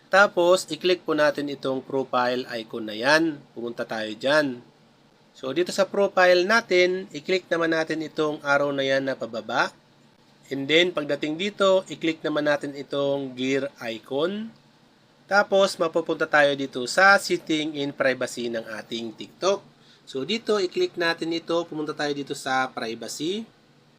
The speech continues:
And then, dito po sa privacy, lalabas po itong private account. So, dito po sa private account, with a private account, only user you approve can follow you and watch your video. Ibig sabihin po, yung mga ina-approve lang po natin na followers natin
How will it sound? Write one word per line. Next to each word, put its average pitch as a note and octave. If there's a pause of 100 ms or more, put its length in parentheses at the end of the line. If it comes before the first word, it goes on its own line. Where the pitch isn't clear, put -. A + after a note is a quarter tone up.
(320)
And D3
then, F3+
dito F#3
po G3+
sa G3+
privacy, F#3+
lalabas D3+
po D3+
itong C#3+
private B2
account. F#3
So, -
dito F3+
po G3
sa F3+
private F3
account, D#3+ (400)
with D#3
a D#3+
private F3
account, D#3
only G3+
user F#3
you F3
approve F3 (320)
can D#3+
follow E3+
you F3+
and D3+
watch D#3
your D3+
video. C3+
Ibig E3+
sabihin F3
po, E3+
yung D#3+
mga D#3+
ina-approve D#3
lang D3+
po D3+
natin D3
na C#3+
followers C#3+
natin F3